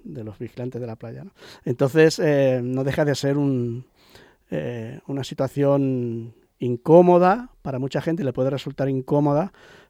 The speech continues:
pero a mí me resulta una situación en la que necesito mostrarlo y necesito hacer ver a la gente de que no todo es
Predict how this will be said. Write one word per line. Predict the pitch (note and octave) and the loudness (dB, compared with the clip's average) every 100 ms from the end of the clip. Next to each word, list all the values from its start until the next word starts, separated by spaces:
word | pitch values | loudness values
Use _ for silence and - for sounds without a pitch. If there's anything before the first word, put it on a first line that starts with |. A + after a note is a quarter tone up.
| _ | _
pero | D3+ B2 | -4 -2
a | |
mí | B2 C3+ | 0 0
me | D3 | 0
resulta | D3 B2+ D#3 D3+ D3 | -2 -4 -6 -2 0
una | C#3+ C#3 | 0 0
situación | C3 C3+ C3 C#3 C#3+ | -4 -4 -4 -2 -4
en | D3 | -4
la | C3 | -6
que | C3 | -6
necesito | B2+ B2+ - B2+ D3 | -8 -8 -8 -4 -2
mostrarlo | C#3 - - D3 D3 C#3 C#3 F3+ | -2 -6 -4 -2 0 -2 -4 -4
y | C#3+ | -4
necesito | B2 - A2 C3+ C3+ | -6 -10 -10 -10 -8
hacer | C#3 C#3 C3+ | -6 -4 -4
ver | C3+ | -2
a | C3+ | -4
la | C3 | -6
gente | - B2+ B2+ C#3 | -6 -8 -6 -6
de | B2+ | -8
que | B2 | -6
no | A#2+ B2+ | -4 -4
todo | - C#3+ C3+ | -2 -2 0
es | C3 C3 | -2 -4